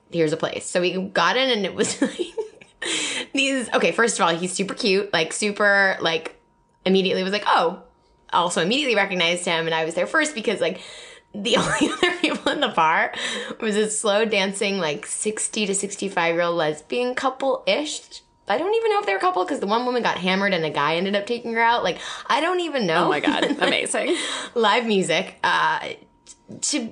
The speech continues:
Speaker 1: T B D if it was a Ukrainian or, uh,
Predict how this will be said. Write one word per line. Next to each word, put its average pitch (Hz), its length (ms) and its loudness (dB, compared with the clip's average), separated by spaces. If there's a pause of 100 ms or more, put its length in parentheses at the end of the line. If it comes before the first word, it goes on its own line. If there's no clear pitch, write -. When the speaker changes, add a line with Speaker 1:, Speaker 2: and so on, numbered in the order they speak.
Speaker 1:
T 269 220 -2
B 262 340 -4 (640)
D 214 340 2
if 202 100 -2
it 185 120 2
was 185 160 0
a 185 40 2
Ukrainian 180 760 0
or, 160 440 2
uh, 143 380 0